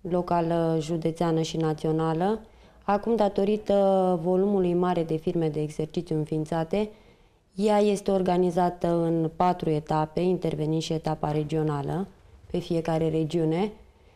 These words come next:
etapă la care firma pe care o coordonez, firma Vin la Tine S R L, uh, o să participe, ea calificându-se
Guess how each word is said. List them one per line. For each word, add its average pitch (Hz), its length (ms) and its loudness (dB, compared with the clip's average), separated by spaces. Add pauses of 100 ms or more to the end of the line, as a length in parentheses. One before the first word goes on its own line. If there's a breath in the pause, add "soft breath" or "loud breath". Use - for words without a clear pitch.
(160 soft breath)
etapă 233 420 2
la 202 180 4
care 220 260 2
firma 202 380 2
pe 175 120 0
care 165 240 0
o 170 60 0
coordonez, 170 640 0
firma 156 320 0
Vin 165 220 0
la 151 140 2
Tine 156 320 0
S 156 80 -4
R 151 140 0
L, 147 160 0
uh, - 1900 -4
o 226 160 2
să 220 220 2
participe, 202 960 2
ea 185 600 4
calificându-se 190 920 2